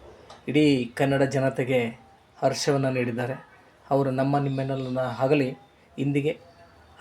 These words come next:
ಐದು ವರ್ಷಗಳು ಆಗಿದೆ. ಇವತ್ತು, ಇವತ್ತಿಗೆ ಕರೆಕ್ಟಾಗಿ ಐದು ವರ್ಷ. ಅವರಿಗೆ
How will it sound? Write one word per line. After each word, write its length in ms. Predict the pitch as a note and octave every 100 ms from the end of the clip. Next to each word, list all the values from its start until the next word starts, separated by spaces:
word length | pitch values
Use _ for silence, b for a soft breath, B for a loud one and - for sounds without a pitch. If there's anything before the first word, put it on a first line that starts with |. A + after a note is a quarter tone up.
| D3
ಐದು 120 | D#3 D3
ವರ್ಷಗಳು 360 | - - B2+ - - _ -
ಆಗಿದೆ. 220 | C#3+ C3 B2
ಇವತ್ತು, 300 | C3 B2+ - A#2+ A#2
ಇವತ್ತಿಗೆ 320 | C3+ C#3 C#3 -
ಕರೆಕ್ಟಾಗಿ 360 | C#3+ - C#3+ C3
ಐದು 120 | B2+ B2
ವರ್ಷ. 160 | A#2+ - - - - - - -
ಅವರಿಗೆ 280 | C#3 B2+